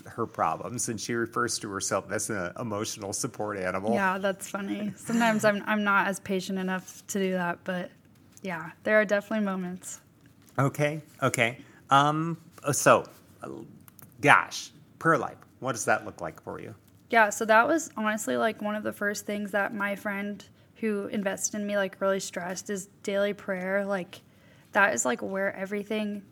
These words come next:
Speaker 2: that is where, like, the encounter with God happens. And, like, I didn't really know the importance of daily prayer until I just started praying. And, like, from there, I,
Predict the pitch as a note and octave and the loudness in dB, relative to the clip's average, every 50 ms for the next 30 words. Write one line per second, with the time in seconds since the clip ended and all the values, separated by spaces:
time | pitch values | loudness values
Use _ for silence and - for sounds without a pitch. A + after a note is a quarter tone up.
0 | _ _ - - - - - A3+ B3+ C4 - G#3+ G#3 G#3 G#3 G#3 - G#3+ G#3+ G3+ | _ _ -20 -20 -6 4 4 6 6 6 4 4 4 4 4 2 0 -4 -4 -2
1 | - - G3 F#3+ G3+ G#3 G#3+ - - F#3 F3+ F#3 F#3 - F#3+ F3 F3 - G3+ G#3+ | -4 -2 -2 0 0 -2 -2 -4 -4 -2 -2 -2 -2 -2 -6 -6 -6 -4 -2 -2
2 | A#3 A#3 A#3 A3+ - A#3 G#3+ G#3+ G3+ F#3+ - - - - - - - - - G3+ | 0 0 0 -2 -2 0 0 0 0 -2 -6 -14 -20 -20 -20 -20 -16 -6 0 4
3 | G#3 A3 C4 C#4 C#4+ C4+ C4 B3+ B3 B3 A3+ G#3 - - G#3+ G3 F#3+ G3 G3 G3 | 4 6 6 6 4 4 2 2 2 0 0 -2 -4 -6 -6 -6 -2 0 4 4
4 | G3+ G#3 G#3+ A3+ A#3 A3+ G#3 G#3+ A3 A3 A3 A3 - A3 G3 G#3+ G#3+ A3 G#3+ - | 4 4 4 2 2 2 2 0 0 0 0 -2 -4 -4 -2 -2 -2 -2 -2 0
5 | G#3+ G#3+ G#3 F#3+ - G3 G3 G3 G3 F#3+ F#3+ G3 E3+ - - G3+ F#3+ G3 G3+ F3+ | 0 0 0 -2 -2 0 2 2 2 0 0 -2 -4 -2 0 0 0 0 0 -2
6 | - - - - - G3 G3 G3 G3 G3+ G#3 A3 A#3 B3 B3 A#3 - - - - | -4 -10 -14 -6 -4 -4 -4 -2 -2 -2 0 2 2 2 0 -2 -4 -16 -20 -20
7 | - - - G#3+ G#3+ G#3+ G#3 G3 G3 - - - - - - - - - - A3+ | -14 -4 -2 0 4 4 4 2 2 -4 -10 -20 -20 -20 -20 -20 -12 0 6 6
8 | A3+ A#3+ B3 A3+ G3 F#3 F3 F3+ G3 G#3+ A3+ A#3+ A#3+ - - F#3 F3 F3+ F#3+ F#3+ | 8 8 8 4 4 2 2 4 4 4 6 4 2 2 2 2 2 4 2 2
9 | G3 G3 F#3+ | 0 -2 -4